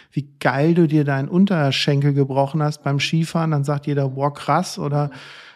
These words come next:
wie heftig dein Blinddarm entzündet war. Aber wenn du sagst, äh, „Ich hab eine Psychose entwickelt und, und hab sechs Wochen Mietvertrag in der Klinik gehabt oder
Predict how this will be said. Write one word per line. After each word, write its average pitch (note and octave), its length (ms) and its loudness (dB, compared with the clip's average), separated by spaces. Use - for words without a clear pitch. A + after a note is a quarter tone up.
wie D3 160 2
heftig E3+ 480 0
dein D3+ 220 2
Blinddarm D#3 360 2
entzündet D3 540 -2
war. D#3 240 0
Aber C#3+ 300 -2
wenn D3 100 0
du D3 80 0
sagst, D3 380 -4
äh, D3 360 -2
„Ich - 140 -6
hab D#3 80 -6
eine D3 120 -2
Psychose D#3 460 -2
entwickelt D#3 600 -2
und, D3 280 -4
und C#3 200 -4
hab C#3 160 -4
sechs D3+ 240 -6
Wochen D3 260 -2
Mietvertrag D3 560 -2
in D3 80 -4
der C#3 100 -4
Klinik E3+ 320 -2
gehabt C#3+ 380 -4
oder C3+ 360 -4